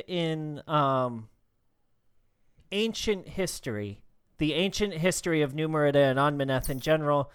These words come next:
uh, and the cosmology of the world. And so, uh, he's done a lot of research about,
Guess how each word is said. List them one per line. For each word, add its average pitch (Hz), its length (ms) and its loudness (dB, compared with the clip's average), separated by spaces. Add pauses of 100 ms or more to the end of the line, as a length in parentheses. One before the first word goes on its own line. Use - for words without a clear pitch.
(380)
uh, 131 240 0
and 170 160 0
the 156 80 2
cosmology 160 760 6
of 139 80 6
the 139 60 4
world. 131 420 6
And 143 240 0
so, 139 320 6 (880)
uh, 151 220 10
he's 185 260 4
done 233 160 8
a 185 120 8
lot 175 360 10
of 143 320 2 (180)
research 175 1000 2
about, 147 680 8